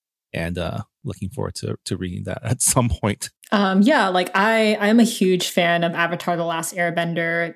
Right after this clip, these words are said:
Speaker 2: Uh, people who have listened to previous episodes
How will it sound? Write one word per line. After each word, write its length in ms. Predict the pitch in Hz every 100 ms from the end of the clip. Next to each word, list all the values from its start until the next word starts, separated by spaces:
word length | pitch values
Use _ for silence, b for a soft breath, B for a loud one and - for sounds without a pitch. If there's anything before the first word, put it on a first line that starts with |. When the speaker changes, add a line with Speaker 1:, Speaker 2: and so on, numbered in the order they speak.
| -
Speaker 2:
Uh, 200 | 165 165
people 480 | - 208 190 185 180
who 160 | 185
have 180 | 196 175
listened 440 | 202 - 196 180 -
to 480 | 208 185 190 202 - B -
previous 440 | 359 359 233 220
episodes 760 | 202 196 196 - 175 175 170